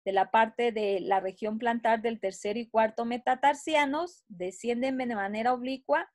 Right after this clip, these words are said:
para que posteriormente se una a la porción transversa, que sería aquí esta, de lo que sería el músculo dedo, del dedo gordo,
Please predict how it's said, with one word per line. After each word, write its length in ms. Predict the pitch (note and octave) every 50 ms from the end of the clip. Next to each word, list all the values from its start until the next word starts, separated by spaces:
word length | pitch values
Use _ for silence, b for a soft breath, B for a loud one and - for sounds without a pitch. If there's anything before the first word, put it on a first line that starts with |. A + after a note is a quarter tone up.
| _ _ _ _ _ _
para 200 | G#3 G#3 G3+ G3+
que 120 | - G3
posteriormente 800 | G3 G3+ G#3 - G#3 G3+ G#3 A3+ A#3+ B3 B3+ C4 C4 B3+ C#4 D4+
se 200 | C#4+ - B3+ A3+
una 360 | A3+ A#3 B3 B3+ B3+ C#4 D#4
a 140 | - - A3 G#3+
la 180 | G#3+ G#3 -
porción 420 | - F#3+ F#3+ - - A#3 A#3+ B3 A#3
transversa, 880 | - C4+ C#4+ C#4+ C4+ C4 C4+ C#4+ C4+ B3 - - - C#4 D#4 F#4+ - _ _ _ _ _ _ _ _ _ _ _ _ _ _ _ _
que 100 | - -
sería 340 | - - F#3+ F#3 G3+ G#3 G#3+
aquí 280 | G#3+ - B3+ C4 C4+
esta, 420 | C4 C4 C4+ - _ D4+ E4+ - _ _ _ _ _ _ _ _ _ _ _ _ _ _ -
de 80 | G3+
lo 140 | G3+ G3 F#3+
que 100 | - G3
sería 240 | G3 - F#3+ G#3 G#3+
el 60 | G#3+
músculo 420 | A3 A#3 A3+ - - A#3+ A#3 A3+
dedo, 320 | G#3 G#3 G3+ G#3 G3+ G3 F3+
del 180 | F#3 F#3 F#3+
dedo 280 | F#3 G3+ G3 G#3 A#3 B3
gordo, 500 | A#3+ C4 B3 A#3+ A#3 G#3+ B3 C#4+ -